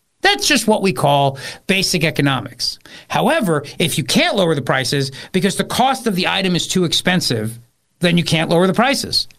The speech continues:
Because so much of what we're dealing with in inflation in this economy is because of Biden's spending and going after energy and going after agriculture in general, all these things. But no, no, let's blame the grocery store, you idiot.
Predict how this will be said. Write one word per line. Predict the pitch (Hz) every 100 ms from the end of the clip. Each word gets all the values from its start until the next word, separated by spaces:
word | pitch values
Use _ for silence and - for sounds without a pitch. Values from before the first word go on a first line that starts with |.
| _ _ _ -
Because | 202 208 -
so | - 214 247 311
much | 277 240 226 -
of | - 190 143
what | 185
we're | 196
dealing | 160 175 170
with | 160 156
in |
inflation | 151 151 339 262 226 220 - -
in |
this | 160 -
economy | - 269 254 214 196 - - -
is | 196
because | 180 196 180
of |
Biden's | 151 165 165
spending | - 185 160 104 - _ _ _ -
and | - 302
going | 240 220 208
after | 190 208
energy | 185 156 151 151 147 143 - _ _ _ -
and | 190 220
going | 214 214 202
after | 185 202
agriculture | 165 165 156 170 160 -
in | 156
general, | 139 139 135 135 135 - _ -
all | 262
these | 233 143 -
things. | - - - - - _ _ _ -
But | 285
no, | 320
no, | 247
let's | 170 202 -
blame | 208 214 202
the |
grocery | 180 180 - 147
store, | - 139 123 - - _ -
you | 156
idiot. | 135 127 135 135